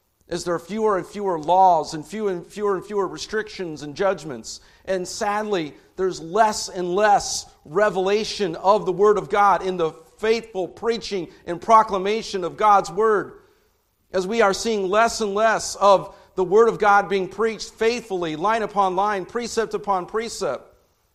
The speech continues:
then it's no wonder our culture descends even more into depravity and immorality and wickedness. And Judas, having been so close to Christ for all these years,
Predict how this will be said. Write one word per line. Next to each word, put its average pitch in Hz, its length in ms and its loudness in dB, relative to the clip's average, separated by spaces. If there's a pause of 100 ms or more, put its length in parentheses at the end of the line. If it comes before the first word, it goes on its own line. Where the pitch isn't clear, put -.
(580)
then 214 260 4
it's 214 200 -2
no 208 100 0
wonder 214 440 0
our 185 100 6
culture 185 680 -4
descends 180 640 -6
even 175 260 -10
more 196 380 0
into 180 580 -8
depravity 175 640 -2
and 143 80 -14
immorality 143 600 -8 (520)
and 127 140 -12
wickedness. 117 600 -14 (840)
And 117 140 -16
Judas, 185 480 -4
having 151 300 -8
been 156 260 -6
so 196 440 0
close 185 500 -6
to - 100 -16
Christ 147 500 -4
for 151 140 -6
all 180 260 0
these 180 260 -10
years, - 520 -16